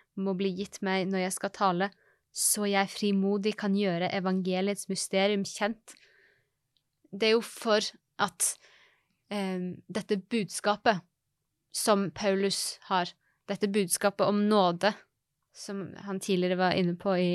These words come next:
i Efeserne, det er noe som folk trenger å høre. Folk trenger å få vite at Gud er nådig. Eh, og det,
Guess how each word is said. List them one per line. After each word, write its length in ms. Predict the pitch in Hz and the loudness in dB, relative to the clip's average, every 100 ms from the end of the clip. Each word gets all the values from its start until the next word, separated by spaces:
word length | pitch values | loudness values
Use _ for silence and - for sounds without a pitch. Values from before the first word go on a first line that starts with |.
| 180 | 0
i 80 | 190 | -2
Efeserne, 560 | 185 196 180 180 175 175 _ - - _ _ _ _ _ _ _ _ _ _ - _ _ _ _ - | -2 -2 -2 -6 -8 -10 _ -20 -20 _ _ _ _ _ _ _ _ _ _ -20 _ _ _ _ -14
det 400 | 180 185 208 208 - _ _ _ _ _ _ _ _ 214 | -6 2 4 4 -2 _ _ _ _ _ _ _ _ -2
er 80 | 208 | 0
noe 160 | 185 | 0
som 160 | 190 196 | -2 -4
folk 280 | - 190 - | -2 -4 -2
trenger 300 | - 180 185 | -2 0 2
å 20 | |
høre. 300 | 190 170 185 175 _ | 2 0 -2 -6 _
Folk 320 | - 208 202 | -4 -2 -2
trenger 320 | - 202 190 190 | -6 -6 -4 -4
å 80 | |
få 140 | 214 196 | -6 -4
vite 460 | 196 175 _ 190 202 _ _ _ _ _ _ _ _ - | -4 -6 _ -4 -4 _ _ _ _ _ _ _ _ -12
at 300 | 185 - - 185 | -10 -10 -12 -6
Gud 380 | 190 190 185 - - | -2 -2 -4 -14 -6
er 80 | 190 | -4
nådig. 400 | 196 175 170 190 - _ _ _ _ _ _ _ _ - | -4 -6 -8 -10 -12 _ _ _ _ _ _ _ _ -8
Eh, 320 | 185 180 - - - - - - - | -4 -2 -4 -8 -16 -18 -18 -20 -8
og 100 | 214 | -2
det, 120 | 202 | 0